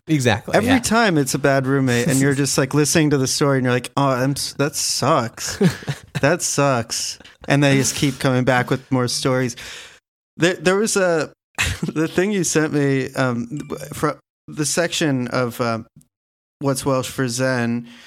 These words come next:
Speaker 2: wa-, about this alluded to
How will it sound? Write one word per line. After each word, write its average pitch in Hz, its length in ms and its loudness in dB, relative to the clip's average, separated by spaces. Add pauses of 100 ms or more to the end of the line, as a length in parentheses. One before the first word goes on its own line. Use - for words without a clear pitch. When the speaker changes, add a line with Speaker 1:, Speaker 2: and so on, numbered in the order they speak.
(240)
Speaker 2:
wa-, 139 540 0
about 135 580 0
this 117 540 -2 (760)
alluded 214 540 0
to 180 400 0